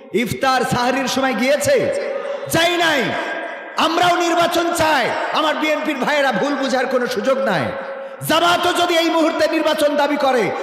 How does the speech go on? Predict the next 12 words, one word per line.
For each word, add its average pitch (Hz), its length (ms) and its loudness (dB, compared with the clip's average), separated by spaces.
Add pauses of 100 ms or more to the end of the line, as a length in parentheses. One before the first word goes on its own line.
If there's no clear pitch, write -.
(140)
তাদের 359 280 2
বিরুদ্ধে 359 520 2
কথা 226 180 2
বলবো। 127 600 -2 (840)
কারণ 262 280 2
সতেরোটা 330 500 0
বছর 339 400 2
আপনারা 330 360 2
কোথায় 277 380 0
ছিলেন? 180 360 -2 (1200)
সতেরো 185 420 -2
বছর 269 380 2